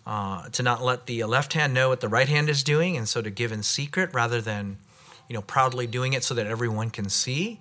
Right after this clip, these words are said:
And then in verse five, uh, in, you know, in, in the parallel Gospels,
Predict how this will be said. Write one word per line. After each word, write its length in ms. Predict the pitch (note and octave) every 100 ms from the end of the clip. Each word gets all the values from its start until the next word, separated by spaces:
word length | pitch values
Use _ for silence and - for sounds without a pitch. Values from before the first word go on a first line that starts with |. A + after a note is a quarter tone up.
| _ - - - - -
And 140 | C#3 C#3+
then 100 | G#3
in 100 | G#3+
verse 220 | E3+ D3
five, 1040 | - - G3 A#3 A3 C3 A2+ A#2 A#2+ - - _ - - - - _ _ _ _
uh, 160 | B2+ A#2+
in, 360 | A#2 C#3 C3 A#2+ - _ -
you 100 | B2+
know, 100 | A2
in, 180 | B2+ C3+
in 160 | D3+ C#3
the 80 | C3
parallel 800 | - G#3 A3 F3+ D#3 D3 C#3 - - E3
Gospels, 920 | D3+ E3 G#3 - C#3 A#2+ A#2+ A#2 -